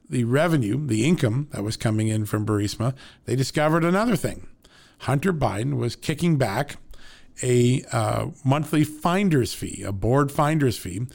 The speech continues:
to a Ukrainian American who helped him land that gig with,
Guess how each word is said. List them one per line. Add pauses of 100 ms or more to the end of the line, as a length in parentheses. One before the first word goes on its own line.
(320)
to
a
Ukrainian
American
who
helped
him
land (320)
that
gig
with,